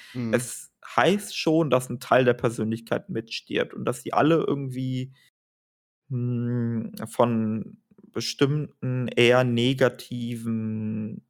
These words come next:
Speaker 2: Gefühlen, eher negativer Moral, eher negativer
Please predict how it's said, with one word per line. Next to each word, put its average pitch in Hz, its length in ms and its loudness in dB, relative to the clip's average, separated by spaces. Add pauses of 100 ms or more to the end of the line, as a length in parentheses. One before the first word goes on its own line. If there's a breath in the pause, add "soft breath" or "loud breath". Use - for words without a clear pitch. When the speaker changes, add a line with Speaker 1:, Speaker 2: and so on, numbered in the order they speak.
(320)
Speaker 2:
Gefühlen, 120 920 -2
eher 113 240 4
negativer 120 720 0
Moral, 117 920 0
eher 117 200 2
negativer 117 1080 -2